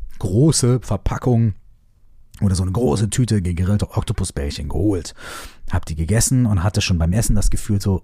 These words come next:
„Hm, okay, schmeckt interessant, aber es sind wahrscheinlich nicht die besten,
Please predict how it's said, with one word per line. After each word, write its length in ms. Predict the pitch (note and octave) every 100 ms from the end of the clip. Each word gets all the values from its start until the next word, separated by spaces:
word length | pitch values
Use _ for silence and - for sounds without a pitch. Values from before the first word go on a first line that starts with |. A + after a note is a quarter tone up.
| -
„Hm, 240 | B2+ E3+ F3
okay, 440 | G2+ - C3 F3
schmeckt 320 | - B2 A2+
interessant, 500 | A2+ F#2 - A#2+ C#3+
aber 120 | G2 G2+
es 80 |
sind 140 | B2+ A2+
wahrscheinlich 360 | F2+ G#2+ G#2+
nicht 320 | A2 C3+ - F2+
die 60 |
besten, 520 | D#2+ G#2 - - G2